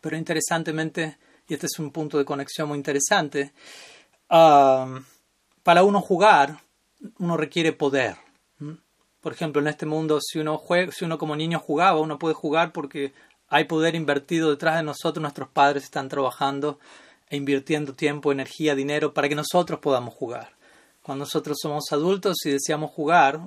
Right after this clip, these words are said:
o en otras palabras, tomarnos unas vacaciones, necesitamos tener poder, un-, una cuenta bancaria y cierta inversión allí para poder tomarnos ese tiempo libre. Entonces, en otras palabras, la, la doctrina vedántica hace una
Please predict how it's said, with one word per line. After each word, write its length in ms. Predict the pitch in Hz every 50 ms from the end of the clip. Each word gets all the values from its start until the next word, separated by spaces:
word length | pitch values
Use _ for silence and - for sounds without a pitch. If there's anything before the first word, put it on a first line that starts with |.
| -
o 100 | 175 143
en 60 | 135
otras 220 | 139 139 143 139 -
palabras, 420 | - 143 139 143 143 135 131 - _ _ _ _
tomarnos 460 | - 147 135 143 151 147 139 - -
unas 140 | 156 151 139
vacaciones, 760 | 147 143 - - 139 - - 202 190 151 139 139 139 - - _ _ _ _ _ _ _ _ -
necesitamos 600 | 160 139 135 160 139 135 170 156 156 156 147 -
tener 320 | - 151 143 143 139 139 135 _ -
poder, 460 | - 151 139 139 139 131 110 107 - - 185 -
un-, 260 | - 143 151 180 185 165
una 200 | 170 160 143 131
cuenta 360 | - 160 151 151 151 156 151
bancaria 460 | 143 143 143 139 - 151 151 151 147
y 60 | 135
cierta 320 | - - 151 139 143 - 147
inversión 400 | 143 135 135 - - 170 151 143
allí 240 | 139 131 156 170
para 220 | 156 180 143 135 135
poder 240 | - 143 139 139 135
tomarnos 480 | - 151 147 151 156 151 147 135 - -
ese 120 | - 147
tiempo 340 | 131 147 135 131 131 139 131
libre. 380 | 139 147 147 143 123 113 98 - _ - - - - - _ _ _
Entonces, 320 | - - 160 - - -
en 80 | 180 165
otras 260 | 185 170 190 180 -
palabras, 380 | 180 170 170 175 175 175 175
la, 200 | 180 165 151 156
la 160 | 156 170 147 147
doctrina 480 | 151 143 - - - 170 170 170 160
vedántica 800 | 147 151 143 151 170 196 185 - 165 139 170 147 143 147 - _ -
hace 240 | 160 165 - -
una 340 | 165 156 151 143 139 147 170